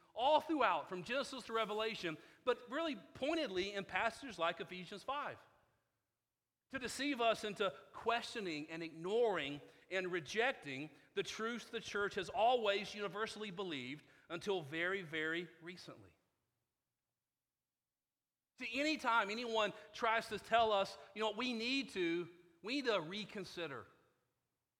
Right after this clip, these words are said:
we need to rethink, we need to relearn what we think about a biblical sexual ethic, those are empty words. You see, "Let no one deceive you with empty words which insist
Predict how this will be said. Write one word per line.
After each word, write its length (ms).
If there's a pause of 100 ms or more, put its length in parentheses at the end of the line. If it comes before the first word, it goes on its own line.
(140)
we 140
need 80
to 40
rethink, 680 (680)
we 140
need 80
to 100
relearn 960 (520)
what 140
we 120
think 240
about 200
a 60
biblical 480
sexual 500
ethic, 300 (1120)
those 180
are 140
empty 260
words. 400 (1800)
You 60
see, 80
"Let 180
no 180
one 180
deceive 420
you 140
with 180
empty 320
words 460
which 180
insist 560